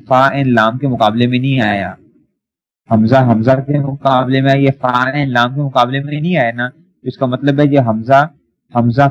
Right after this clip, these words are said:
فا عین لام کے مقابلے میں نہیں آ رہا، تو یہ حرف زائد ہے۔ ایک بات۔ اچھا، جیم کس کے مقابلے میں آ رہا ہے؟ جیم آ رہا ہے فا کے مقابلے میں۔ جیم آ رہا ہے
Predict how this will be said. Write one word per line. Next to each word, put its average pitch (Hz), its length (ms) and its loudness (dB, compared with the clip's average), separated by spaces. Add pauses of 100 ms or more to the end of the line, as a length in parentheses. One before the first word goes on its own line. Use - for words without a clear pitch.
فا 131 200 2
عین 139 140 2
لام 117 240 2
کے 139 80 -4
مقابلے 120 520 -2
میں 135 140 -2
نہیں 120 240 0
آ 120 140 4
رہا، 123 60 0
تو 131 120 -6
یہ 120 140 0
حرف 107 240 -2 (120)
زائد 92 280 0
ہے۔ 92 60 -6
ایک 101 320 0
بات۔ 87 240 -4
اچھا، 120 240 0
جیم 135 360 2
کس 160 160 0
کے 175 60 2
مقابلے 123 400 0
میں 110 120 0
آ 95 140 0
رہا 95 60 -6
ہے؟ 98 120 -6
جیم 123 280 2
آ 123 180 4
رہا 131 60 -2
ہے 143 100 -2 (180)
فا 110 180 2
کے 110 160 -2
مقابلے 95 480 -4
میں۔ 90 140 -14 (960)
جیم 113 380 2
آ 127 200 4
رہا 147 80 2
ہے 160 160 4